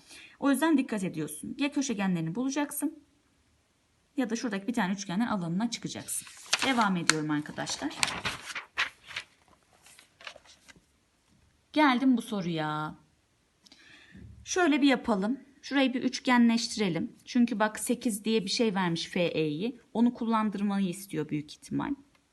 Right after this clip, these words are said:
Şimdi böyle bir üçgen çizdim içine. Aman dikkat et, böyle bir üçgen çizdiğim zaman alanın yarısı, tüm alanın yarısı falan diye bir şey yok. O şuradan şöyle bir tane, e, üçgen çıkartabilirse,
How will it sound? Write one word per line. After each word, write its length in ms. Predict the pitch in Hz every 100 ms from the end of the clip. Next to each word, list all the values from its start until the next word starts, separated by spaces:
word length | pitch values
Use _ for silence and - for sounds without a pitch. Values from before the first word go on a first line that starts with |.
| _ _ _ _ _ _
Şimdi 520 | - - 302 202 269 311
böyle 260 | 320 269
bir 120 | 302
üçgen 380 | 302 - - 277
çizdim 360 | 269 247 196 202
içine. 400 | - - 160 160
Aman 320 | 220 254 285
dikkat 340 | 262 - 277 262
et, 180 | 226
böyle 220 | 208 208 226
bir 60 |
üçgen 320 | 214 - 233
çizdiğim 400 | 233 233 196 254
zaman 200 | 294 311
alanın 340 | 254 214 220 226
yarısı, 420 | 220 214 - 202
tüm 180 | - 214
alanın 220 | 214 220
yarısı 320 | 214 214 -
falan 260 | - 214 220
diye 100 | 214
bir 60 | 208
şey 280 | - 220
yok. 260 | 214 170 - - - - -
O 280 | 254 - - - _ _ - - _
şuradan 500 | - - - 247 254
şöyle 420 | 247 - 247 233 240
bir 80 |
tane, 540 | - 247 226 214 - - _ _ -
e, 240 | 185 185
üçgen 400 | 185 196 - 226
çıkartabilirse, 960 | 214 - 208 202 190 170 160 - 147